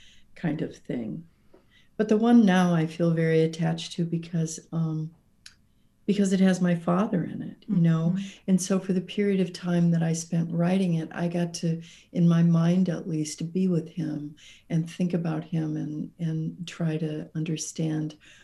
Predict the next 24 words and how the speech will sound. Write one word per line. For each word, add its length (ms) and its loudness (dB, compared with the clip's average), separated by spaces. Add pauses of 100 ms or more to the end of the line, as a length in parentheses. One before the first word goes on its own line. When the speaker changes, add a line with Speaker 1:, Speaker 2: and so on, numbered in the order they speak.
(160)
Speaker 1:
who 200 -2
he 180 0
was 360 -6
in 120 -6
his 260 -6
life 380 -6
a 20 -12
little 280 -8
bit. 500 -14 (1080)
Speaker 2:
Those 240 2
are 60 0
such 360 -8
lovely 380 -2
moments, 420 -2
and 160 -2
there 140 2
are 180 4
those 300 -2
imagined 880 -4
moments 500 -8
too, 500 -8 (560)
that 180 2
you 160 2
then, 400 2